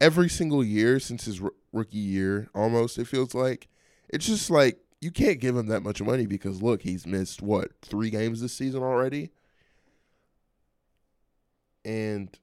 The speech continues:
you know, I, I hate that he's always hurt all the time, and I know he wants to play. I know the type of player Saquon is, and I wish he was playing.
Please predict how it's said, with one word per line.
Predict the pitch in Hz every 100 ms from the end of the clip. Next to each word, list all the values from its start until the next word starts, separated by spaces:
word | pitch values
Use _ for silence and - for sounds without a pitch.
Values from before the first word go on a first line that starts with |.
| _ _ _ _ _
you | 113 117
know, | 110 107
I, | - 82 98 98
I | 113
hate | 123 143 156 - _ _
that | 120 131
he's | 135
always | 117 107 117
hurt | 160 202
all | 107
the |
time, | 101 101
and | 98
I | 101
know | 110 120
he | 135
wants | 110 113 -
to |
play. | 113 139 104 87 -
I | 85 104 - _
know | - 120 120 127
the | 104
type | 117 107
of | 95
player | 104
Saquon | 104 101 113 131 127
is, | 147 101
and | 92
I | 95
wish | 120 -
he |
was | 98 -
playing. | - 92